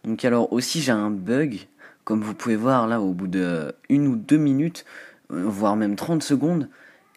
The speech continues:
eh bien ça bug. Donc si vous avez, euh, si vous savez comment résoudre ce bug, dites-le moi, j'ai, j'ai tout essayé, réinstallé, enlevé les mods, enfin bref, presque tout.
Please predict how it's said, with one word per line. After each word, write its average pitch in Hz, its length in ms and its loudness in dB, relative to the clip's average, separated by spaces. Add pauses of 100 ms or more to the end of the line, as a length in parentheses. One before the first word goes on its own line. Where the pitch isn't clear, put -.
eh 101 80 -2
bien 131 280 2 (160)
ça - 240 -4
bug. 120 280 0
Donc 95 200 0
si - 140 -10
vous 151 200 0
avez, 123 300 2
euh, 90 300 0
si - 160 -8
vous 123 120 -4
savez 104 260 0
comment 120 260 0
résoudre 127 320 -6
ce - 120 -4
bug, 120 200 2
dites-le 117 300 -2
moi, 113 180 2
j'ai, 98 300 -2
j'ai 95 140 -10
tout - 220 -8
essayé, 120 440 -2 (680)
réinstallé, 117 760 0
enlevé 117 300 -2
les 113 100 0
mods, 113 380 0 (580)
enfin 120 260 -2
bref, 90 480 -4
presque - 380 -4
tout. - 160 -14